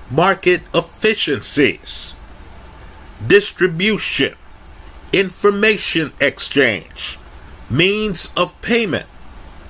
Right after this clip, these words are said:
Now understand, neither the African continent in general,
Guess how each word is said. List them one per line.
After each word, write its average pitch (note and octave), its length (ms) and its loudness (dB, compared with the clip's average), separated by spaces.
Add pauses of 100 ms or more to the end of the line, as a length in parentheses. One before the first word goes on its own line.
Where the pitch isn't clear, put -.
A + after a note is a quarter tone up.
(580)
Now E3 180 6
understand, F3 680 4 (1700)
neither A3 600 4 (480)
the C#3+ 160 2
African F3 600 2
continent D#3 760 0
in D#3 220 2
general, C#3 580 2